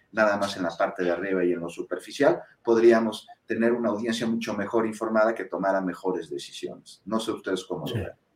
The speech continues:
Speaker 2: Gracias, Juan. Eh, Arturo Cano, pues sí, pregunta Juan, ¿cómo ver lo que él está planteando?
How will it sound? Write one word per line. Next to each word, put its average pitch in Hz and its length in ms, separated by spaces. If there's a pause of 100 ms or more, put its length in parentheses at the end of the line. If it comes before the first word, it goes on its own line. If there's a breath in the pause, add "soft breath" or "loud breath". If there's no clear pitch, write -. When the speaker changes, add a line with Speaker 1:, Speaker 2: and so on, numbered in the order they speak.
(560 soft breath)
Speaker 2:
Gracias, 117 440
Juan. 127 360 (360 loud breath)
Eh, 131 680
Arturo 156 360
Cano, 208 300
pues 123 160
sí, 135 120
pregunta 131 760 (300 soft breath)
Juan, 135 440
¿cómo 147 340
ver 143 440
lo 117 240
que 131 100
él 127 80
está 131 260
planteando? 135 680